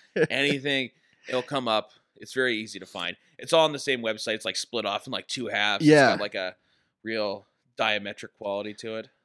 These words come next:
Speaker 1: And the
Speaker 2: But
Speaker 1: night
Speaker 2: the big word.
Speaker 1: before, the, you can, you can catch the Collegiates and Comedians.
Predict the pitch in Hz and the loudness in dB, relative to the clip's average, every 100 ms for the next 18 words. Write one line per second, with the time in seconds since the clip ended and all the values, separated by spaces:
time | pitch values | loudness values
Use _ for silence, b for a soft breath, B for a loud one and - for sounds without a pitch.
0 | - 170 160 160 180 202 147 147 - - | 4 8 10 12 10 8 6 6 4 -4
1 | - 277 180 120 123 127 123 147 147 151 | 4 8 10 10 8 6 6 8 8 8
2 | 135 127 120 147 - 147 131 - 175 156 | 8 8 8 6 6 6 6 6 4 4
3 | 147 139 - 143 170 190 156 135 - 143 | 2 0 -2 -2 2 4 4 2 2 2
4 | - 139 156 170 127 90 95 | 6 6 8 6 4 2 -6